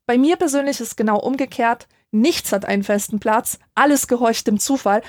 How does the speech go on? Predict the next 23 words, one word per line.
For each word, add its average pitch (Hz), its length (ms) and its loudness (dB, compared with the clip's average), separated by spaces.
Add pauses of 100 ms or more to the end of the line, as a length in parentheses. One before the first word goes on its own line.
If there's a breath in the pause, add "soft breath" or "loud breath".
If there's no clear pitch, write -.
(120)
oder 226 160 2
besser 226 240 0
gesagt, 220 400 -2
es 196 220 -4
gibt 247 300 -4
sich 226 240 -2
dem 208 180 0
Zufall 247 440 -2
hin. 277 360 -4 (640 loud breath)
Und, 240 420 0
äh, 240 140 4
meine 269 280 4
Mutter 403 240 2
hat 294 140 0
immer 208 200 0
gesagt, 190 380 -6
"So 277 220 0
wie 285 60 0
es - 120 -4
auf 220 160 -2
deinem 214 260 0
Schreibtisch 247 520 -2
aussieht, 208 520 -2